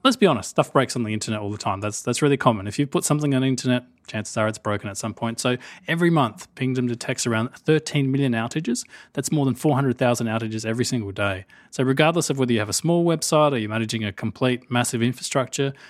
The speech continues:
um, it's really important to monitor its availability and performance. And you don't want your site to be down, and you want to be the first person to know bef-,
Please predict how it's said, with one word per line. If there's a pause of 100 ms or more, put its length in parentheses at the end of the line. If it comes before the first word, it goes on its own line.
(180)
um,
it's
really
important
to
monitor
its
availability
and
performance. (360)
And
you
don't
want
your
site
to
be
down,
and
you
want
to
be
the
first
person
to
know
bef-,